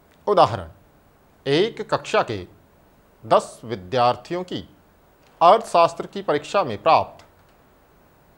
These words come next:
अंकों का समांतर माध्य ज्ञात कीजिए। अंक दिए गए हैं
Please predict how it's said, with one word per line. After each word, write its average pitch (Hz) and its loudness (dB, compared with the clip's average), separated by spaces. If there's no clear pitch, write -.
अंकों 185 -2
का 127 0
समांतर 175 -6
माध्य 127 -4
ज्ञात 101 -6
कीजिए। 85 -14
अंक 127 -6
दिए 117 -6
गए 117 -2
हैं 127 -6